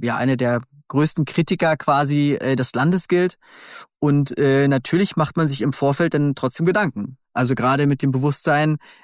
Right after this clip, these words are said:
äh, diese ganze, die Stadt ist überwacht. So, jeder Schritt quasi, äh, wird überwacht. Es sind Sicherheitspersonen und Personal quasi an vielen Ecken, ähm, die wir ja auch selber schon gesehen haben. Und ja, wir als Team haben uns natürlich schon auch überlegt,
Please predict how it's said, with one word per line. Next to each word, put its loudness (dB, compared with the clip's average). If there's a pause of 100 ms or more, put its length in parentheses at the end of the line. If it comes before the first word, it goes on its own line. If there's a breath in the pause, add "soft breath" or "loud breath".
äh, 0
diese 0
ganze, -2
die -4
Stadt -2
ist -8
überwacht. -4
So, -6 (280)
jeder 0
Schritt -4
quasi, 2
äh, -2
wird -4
überwacht. 0
Es -6
sind 0 (1120 loud breath)
Sicherheitspersonen 2
und 2 (140)
Personal 2
quasi 0
an 0
vielen 0
Ecken, 0 (380 loud breath)
ähm, 0 (280)
die 2
wir 2
ja 2
auch 0
selber 0
schon 0
gesehen 0
haben. 0 (480 loud breath)
Und 0 (440)
ja, 0
wir 2
als -4
Team 2
haben 2
uns -2
natürlich -4
schon -2
auch 0
überlegt, 0